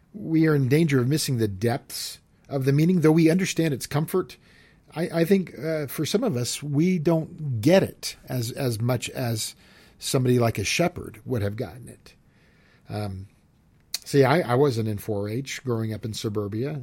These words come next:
Um, I grew up in suburban San Jose. I wasn't in four H. I didn't know much about sheep. The only shepherds that I knew about were my, my friends who put towels over their heads and robes on for the annual Christmas pageant.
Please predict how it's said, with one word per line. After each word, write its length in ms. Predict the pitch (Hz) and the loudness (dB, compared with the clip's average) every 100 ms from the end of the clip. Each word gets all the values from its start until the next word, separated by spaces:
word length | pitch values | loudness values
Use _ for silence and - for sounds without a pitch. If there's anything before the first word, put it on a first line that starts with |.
| - | -8
Um, 260 | 104 101 - - - - | -8 -8 -12 -20 -20 -8
I 80 | 117 | 0
grew 160 | 117 | 2
up 120 | 120 120 | 4 2
in 100 | 110 | -2
suburban 800 | - 113 120 123 123 117 117 | -2 2 4 4 2 2 0
San 240 | 107 123 120 | 0 0 0
Jose. 480 | 120 117 147 117 90 _ - - - - | 0 0 -2 -4 -12 _ -20 -20 -20 -10
I 60 | 101 | -4
wasn't 340 | 104 113 117 | 0 0 0
in 100 | 110 | -2
four 260 | 98 110 107 | -4 -6 -4
H. 220 | 147 - | -4 -4
I 80 | 104 | -4
didn't 200 | 127 120 | -2 -2
know 160 | 113 | -2
much 280 | 113 117 120 | -2 -2 -4
about 280 | 113 107 - | -8 -10 -8
sheep. 340 | - 143 190 | -4 -2 -2
The 100 | 120 | 0
only 160 | 123 131 | 0 0
shepherds 420 | - 147 139 107 | 0 2 0 -2
that 120 | 127 | -2
I 140 | 117 160 | 0 2
knew 160 | 160 | 2
about 320 | 107 104 131 127 | 0 -2 -4 -4
were 240 | 131 120 - - - - | -4 -4 -10 -20 -20 -8
my, 300 | 110 120 107 - - - - | -2 0 -2 -8 -20 -20 -10
my 100 | 101 | -8
friends 540 | - 175 160 147 160 | 4 4 6 2 0
who 100 | 113 | -4
put 240 | 101 131 - | -4 -6 -4
towels 380 | 131 135 151 127 | 0 0 2 0
over 120 | 117 | -2
their 120 | 117 | -2
heads 320 | 101 127 143 | 0 -2 -2
and 160 | 113 104 | -2 4
robes 320 | 139 160 104 | 6 4 2
on 180 | 110 135 | -2 -2
for 120 | 117 | -2
the 120 | 113 | -2
annual 260 | 120 120 113 | 0 0 -2
Christmas 400 | - 190 - - | -2 -2 -2 -8
pageant. 540 | - 101 - - - | -8 -10 -10 -16 -20